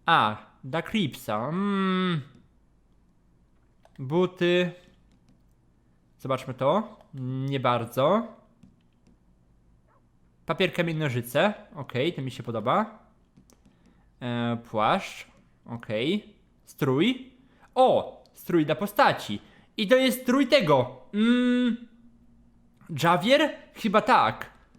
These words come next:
Okej. Dwa stroje z fabuły. Po raz kolejny. Spoko. Ale stroju Artura Morgana i Johna Marstona nikt nie pobije. E, ale taki oto taniec też nie pobije. <laughs> Ale spoko. Dwa stroje z fabuły. Taki i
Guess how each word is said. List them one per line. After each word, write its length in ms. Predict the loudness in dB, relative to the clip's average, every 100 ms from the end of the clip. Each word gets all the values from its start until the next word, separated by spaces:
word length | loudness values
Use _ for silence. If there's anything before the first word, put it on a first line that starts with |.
| _ _ -4
Okej. 600 | -2 0 2 2 -2 -10 _ -10
Dwa 300 | -2 2 2
stroje 300 | 2 2 0
z 80 | 0
fabuły. 380 | -2 0 0 0
Po 140 | -2
raz 180 | -4 -2
kolejny. 420 | 0 0 -2 -8 -12 -20
Spoko. 460 | -2 -2 -2 -6 -10 -20 _ 0
Ale 240 | 2 4
stroju 480 | 2 0 2 4 4
Artura 360 | 2 -2 -2 -2
Morgana 500 | 0 0 2 2 0 -4
i 240 | -4 -2 0
Johna 180 | 0 0
Marstona 440 | -2 -4 -6 -4
nikt 220 | -4 -6
nie 100 | -6
pobije. 340 | -6 -6 -6 -6 -12 _ _ -4
E, 200 | -2 0
ale 400 | 2 4 4 2 -2 -16 _
taki 320 | -2 0 0
oto 160 | -2 -2
taniec 480 | -4 -4 -4 -6 -4
też 220 | -4 -2
nie 80 | -6
pobije. 340 | -8 -10 -10 -12 -12 -6 -4 -6
<laughs> 520 | _ -10 -10 -12 -4
Ale 140 | 2 2
spoko. 360 | 2 2 2
Dwa 260 | 0 0 0
stroje 260 | 0 -2 -2
z 60 |
fabuły. 300 | -4 -2 -2
Taki 680 | 0 -2 0 -2 -2 -4 -20 _ _ _
i 1300 | -8 -4 -2 -2 -2 -2 -2 -2 0 0 -2 -4 -8